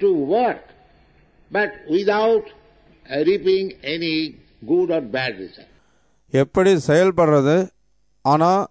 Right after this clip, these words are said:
Speaker 2: அதே சமயத்துல நல்லதோ கெட்டதோ விளைவுகள் இல்லாம.
Speaker 1: That means, uh, working for Krishna. That is called akarma.
Speaker 2: அப்படின்னா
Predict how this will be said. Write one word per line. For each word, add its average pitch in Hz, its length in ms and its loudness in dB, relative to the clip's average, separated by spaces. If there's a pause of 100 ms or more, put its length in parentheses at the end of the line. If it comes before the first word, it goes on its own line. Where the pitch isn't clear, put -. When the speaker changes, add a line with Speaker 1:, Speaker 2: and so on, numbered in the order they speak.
(240)
Speaker 2:
அதே 170 160 2 (160)
சமயத்துல 156 460 -2 (320)
நல்லதோ 165 360 4 (160)
கெட்டதோ 147 420 2 (600)
விளைவுகள் 160 520 4
இல்லாம. 160 340 2 (1000)
Speaker 1:
That 175 160 -6 (180)
means, 123 280 -8 (800)
uh, 113 160 -10 (240)
working 170 340 -10 (120)
for 151 120 -8 (140)
Krishna. 117 320 -14 (600)
That 143 180 -12
is - 140 -20
called 160 240 -8
akarma. - 340 -16 (720)
Speaker 2:
அப்படின்னா 135 420 0